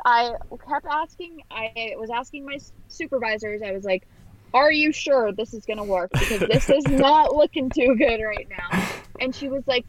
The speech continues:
Speaker 1: "It really does. Like, just keep doing it. Trust me." And I was like, "Okay."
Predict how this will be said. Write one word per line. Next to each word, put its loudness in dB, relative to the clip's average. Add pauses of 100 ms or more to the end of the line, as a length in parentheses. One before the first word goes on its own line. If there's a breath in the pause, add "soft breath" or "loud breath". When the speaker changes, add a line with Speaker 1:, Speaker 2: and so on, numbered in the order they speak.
Speaker 1:
"It 2
really 0
does. 0
Like, -4
just -6
keep -8
doing 0
it. -2
Trust -4
me." -6
And -8
I -6
was -10
like, -4
"Okay." 0